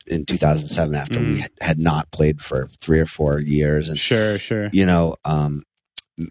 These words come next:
Speaker 1: around the time, you know, MySpace was still around and Facebook was just starting, and, like, to be out of touch with fans for those years and then,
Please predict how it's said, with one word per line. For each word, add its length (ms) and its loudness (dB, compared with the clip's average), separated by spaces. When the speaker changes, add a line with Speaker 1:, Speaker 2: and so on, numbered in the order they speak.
Speaker 1:
around 580 2
the 100 -4
time, 320 2
you 100 0
know, 60 2
MySpace 520 -2
was 120 -10
still 200 4
around 360 4
and 100 -4
Facebook 460 -2
was 120 -6
just 200 0
starting, 440 2
and, 140 -2
like, 240 -2
to 120 4
be 180 6
out 240 2
of 160 0
touch 360 2
with 120 0
fans 440 2
for 100 2
those 260 4
years 360 4
and 100 -2
then, 240 -2